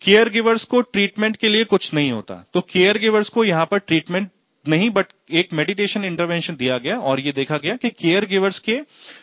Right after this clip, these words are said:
hope scale में, उनके belief में, उनके happiness index में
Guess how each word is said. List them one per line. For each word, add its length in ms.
hope 320
scale 380
में, 220
उनके 380
belief 500
में, 260
उनके 380
happiness 540
index 380
में 220